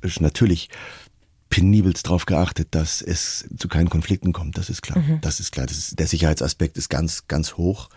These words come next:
Speaker 1: Aber ich fand's sehr spannend. Ich fand's beeindruckend.
Speaker 2: Mhm.
Speaker 1: Und die gute alte Demut. Es ist immer wieder gut, von hier auch solche Sachen zu sehen und sich bewusst zu werden, wie gut es uns geht.
Speaker 2: Mhm, wenn man dann wieder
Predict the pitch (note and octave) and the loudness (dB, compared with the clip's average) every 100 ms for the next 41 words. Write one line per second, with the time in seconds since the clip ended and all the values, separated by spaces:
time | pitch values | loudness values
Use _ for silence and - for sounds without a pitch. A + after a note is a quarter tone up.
0 | - - - - F#2 F#2+ - - - D#2 | -20 -20 -10 0 2 2 2 0 0 2
1 | D#2 - C#2 - D2+ D#2+ E2 - - D2 | 2 2 0 0 2 2 2 -2 -4 0
2 | D#2 - - - - - F2+ F#2+ - - | 0 -2 -10 -8 -4 2 2 4 2 0
3 | - - _ - D3 B2+ B2+ _ - D2+ | -4 -10 _ -4 -2 -4 -8 _ -4 -4
4 | C#2+ - - _ _ _ _ E2+ D#2+ E2+ | -4 -10 -18 _ _ _ _ -6 -2 0
5 | D#2 G2 A#2+ C#3 D2+ - - - E2 - | 2 2 4 4 2 -4 -8 -6 -6 -8
6 | - E2+ F2+ G2 G#2+ - - G2 G#2+ - | -4 0 2 4 4 2 0 0 0 -4
7 | - - - - - - - E2+ E2 G2 | -16 -20 -20 -20 -20 -4 2 4 4 4
8 | E2+ G#2 G#2+ D#3+ F#2+ F#2 G2+ G2 G#2 G2 | 4 0 0 -2 0 2 0 0 -2 0
9 | F2+ G2 G#2 F#2 F#2 - - E2+ F#2 - | 2 4 2 2 -2 -4 -6 -4 -2 0
10 | F2 F#2+ G2+ - - - - - - _ | 2 2 2 -2 -16 -20 -20 -20 -20 _
11 | _ _ - - G#2+ F2 D#2+ - D#2 - | _ _ -8 -2 0 2 0 0 -4 -6
12 | - - D#3+ C#3+ D#3 E3+ D#3 C#3+ D3+ D3 | -14 -4 -2 -2 -4 -6 -6 -4 -4 -6
13 | D#3 D#3 | -4 -6